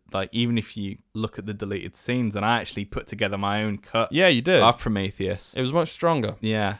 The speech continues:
Speaker 1: And it's not even a lot of stuff. It's just that it's subtle things and also just things where they changed around. Like, just for example, where there's scenes in Prometheus where characters get killed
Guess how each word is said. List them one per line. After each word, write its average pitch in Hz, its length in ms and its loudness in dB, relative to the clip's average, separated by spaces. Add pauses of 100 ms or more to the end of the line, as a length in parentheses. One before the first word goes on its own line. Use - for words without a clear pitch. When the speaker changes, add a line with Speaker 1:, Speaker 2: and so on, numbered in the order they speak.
(180)
Speaker 1:
And 127 100 -2
it's 143 140 -4
not 208 160 4
even 202 200 0
a 147 60 0
lot 175 220 2
of 170 60 -2
stuff. 107 200 -4
It's - 140 -12
just 151 160 -8
that 120 140 -2
it's 107 160 -8
subtle 123 320 -2
things 101 360 -4
and 110 80 -2
also 107 320 -4
just - 180 -12
things 107 240 -4
where 101 80 -4
they 101 120 -2
changed 104 420 -6
around. 104 340 -2
Like, 95 300 -6
just - 180 -4
for 175 100 4
example, 131 480 2
where 117 320 4 (400)
there's 123 160 2
scenes 143 360 2
in 113 120 4
Prometheus 123 600 0
where 98 300 4 (100)
characters 127 560 4
get - 280 0
killed 117 520 6